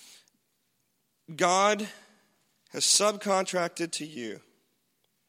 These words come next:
the ability to choose. Uh, verse nineteen in Deuteronomy thirty, it says this, "I call heaven and earth to record this day against you,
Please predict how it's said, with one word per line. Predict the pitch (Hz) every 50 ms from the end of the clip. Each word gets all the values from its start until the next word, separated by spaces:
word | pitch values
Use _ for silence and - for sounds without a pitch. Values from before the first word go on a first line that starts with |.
| _ _ _ _ _ _
the | - 135
ability | 143 139 147 143 139 127 123 117
to | - 127
choose. | - - - 131 117 104 98 - - _ - - - - - - _
Uh, | - 139 139 131 - -
verse | 151 139 180 202 196 - 170
nineteen | 170 175 175 175 165 98 - - 170 156 143 131
in | 127 127
Deuteronomy | 131 143 139 135 135 135 131 127 123 120
thirty, | 123 - 131 131 127 120
it | 113 -
says | - - 127 120 110 -
this, | 110 123 120 110 110 - - - - - _ _ _ _ _ _ - _ _ _ _ _
"I | 160 165
call | - - 180 165 160 156
heaven | - - 196 202 208 226 220 214
and | 214 -
earth | - 185 180 165 160 - -
to | - 160
record | 147 143 - - 175 180 175 170 151
this | 165 165 -
day | 143 135 156 147 143
against | 147 143 143 135 123 - - -
you, | 131 127